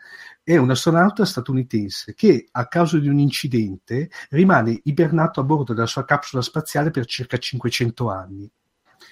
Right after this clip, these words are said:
Al suo risveglio scopre praticamente che la Terra è molto diversa da come la, l'aveva lasciata. Durante il suo sonno, eh, il, la Terra è stata devastata da un conflitto atomico che ha costretto la popolazione a rifugiarsi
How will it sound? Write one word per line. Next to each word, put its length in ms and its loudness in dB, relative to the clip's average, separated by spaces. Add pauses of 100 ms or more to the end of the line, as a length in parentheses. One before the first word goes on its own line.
(200)
Al 100 0
suo 160 8
risveglio 400 6
scopre 540 -2 (380)
praticamente 300 0
che 300 -2
la 120 -6
Terra 200 2
è 40 4
molto 220 -2
diversa 340 2
da 80 0
come 180 -6
la, 280 -2
l'aveva 280 -2
lasciata. 640 -6 (320)
Durante 360 6
il 40 2
suo 120 2
sonno, 540 4 (300)
eh, 540 0
il, 180 -2
la 640 0
Terra 200 2
è 20 -2
stata 500 -2
devastata 640 0
da 80 2
un 80 0
conflitto 420 -4
atomico 600 -4 (260)
che 120 4
ha 60 6
costretto 800 0
la 140 2
popolazione 580 2
a 40 4
rifugiarsi 840 0